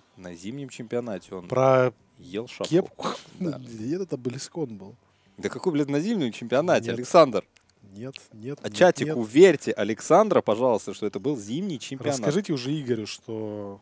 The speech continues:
Speaker 1: Мы впервые его увидели на зимнем чемпионате.
Speaker 2: На Близконе.
Speaker 1: Потом на Китае против Европы.
Speaker 2: На Близконе, а потом на Китае против Европы.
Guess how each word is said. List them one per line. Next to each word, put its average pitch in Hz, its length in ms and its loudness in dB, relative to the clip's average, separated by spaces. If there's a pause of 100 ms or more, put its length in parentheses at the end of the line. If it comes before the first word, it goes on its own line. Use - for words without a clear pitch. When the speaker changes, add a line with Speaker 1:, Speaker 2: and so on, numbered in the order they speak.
Speaker 1:
Мы 151 200 0
впервые 135 500 0
его 123 400 -2
увидели 117 440 -6
на 98 140 -4
зимнем 117 340 -8
чемпионате. 101 640 -8
Speaker 2:
На 113 80 -18
Близконе. 120 320 -16
Speaker 1:
Потом 151 680 -2
на 139 300 0 (800)
Китае 151 360 2
против 143 360 -4
Европы. 135 400 -2
Speaker 2:
На - 0 -
Близконе, 202 500 -6
а 139 40 -4
потом 135 260 -8
на 127 120 -8
Китае 117 280 -12
против 104 300 -18
Европы. 98 360 -20